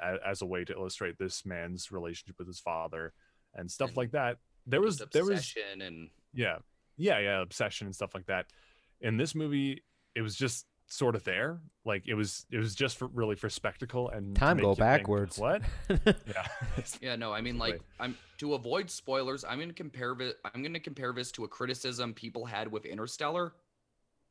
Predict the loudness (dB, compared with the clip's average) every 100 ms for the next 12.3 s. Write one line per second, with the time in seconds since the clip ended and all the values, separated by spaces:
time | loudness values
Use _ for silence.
0 | _ 0 2 4 4 4 2 0 -2 -2
1 | 0 2 2 2 2 0 0 -4 -4 -4
2 | 0 -2 -2 -4 -2 -2 -2 -4 -4 -6
3 | -4 -2 -2 -2 -4 -2 -4 0 -2 0
4 | -2 0 0 -2 -2 -4 -4 -4 -2 -2
5 | -4 -4 -4 -2 -2 -2 0 -2 2 0
6 | 0 _ _ _ -2 2 4 2 0 0
7 | 2 2 0 -2 -2 -4 -2 -2 -4 _
8 | _ -6 -2 -2 2 2 4 2 -2 -2
9 | -2 -2 -2 -2 -2 -4 -4 -8 -6 -6
10 | _ _ _ -4 0 0 0 0 0 -2
11 | -4 -2 -4 -2 -2 -2 2 2 2 2
12 | 2 2 -2